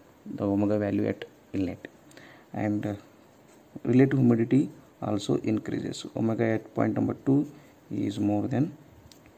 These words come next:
that is, uh, five, relative humidity at point number one. So here it is five value, five one,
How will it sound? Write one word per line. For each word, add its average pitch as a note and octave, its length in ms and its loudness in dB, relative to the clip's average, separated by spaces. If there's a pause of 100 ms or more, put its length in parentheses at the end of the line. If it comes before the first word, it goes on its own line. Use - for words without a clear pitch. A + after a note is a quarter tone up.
(260)
that - 180 -10
is, G#2 260 0
uh, G2 120 -2 (540)
five, A2+ 320 0
relative A2 220 4
humidity A2+ 400 0
at G#2+ 180 -4
point G2+ 200 0
number G#2+ 280 -4 (480)
one. G#2 340 -4 (600)
So - 140 -4
here G#2+ 340 2
it G#2+ 120 -2
is G#2+ 220 0
five A2 360 2
value, G#2+ 360 4 (2500)
five G#2 240 -6
one, A#2+ 240 0